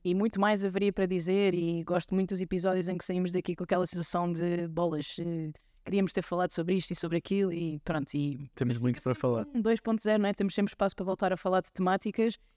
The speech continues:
Speaker 1: e isso também é um bocadinho a beleza daquilo que nós fazemos aqui, que é, é impossível esgotar as temáticas, é impossível esgotar o que quer que seja que nós temos para falar sobre uma determinada coisa.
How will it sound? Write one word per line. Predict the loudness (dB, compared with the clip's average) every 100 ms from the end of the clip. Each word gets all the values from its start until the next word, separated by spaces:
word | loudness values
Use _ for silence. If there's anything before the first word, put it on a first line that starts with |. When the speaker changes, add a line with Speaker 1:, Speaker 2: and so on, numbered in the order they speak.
| -6
Speaker 1:
e | -4
isso | -2
também | 2 2
é | 2
um |
bocadinho | 2 2 2
a | 0
beleza | 0 0 0
daquilo | -2 0 0
que | 0
nós | -2
fazemos | 0 0 0
aqui, | 0 -2 -4
que | -2 -2
é, | -2 -4 _ _ _ _ -2
é |
impossível | 0 -2 -4 -4 2 2
esgotar | 2 -2 0 2 2
as | 0 -2
temáticas, | 0 0 -2 -4 -2
é | 0
impossível | -2 -4 -2 -2 2 0
esgotar | -2 -6 0 2 2
o |
que | -2
quer | -2 -2
que | -2
seja | -2 -2 -2
que | 0
nós | 0
temos | 0 -2
para | -2 -4
falar | -2 0 0
sobre | 0 0
uma | 2
determinada | 0 0 2 2 2
coisa. | 0 -2 -4 -8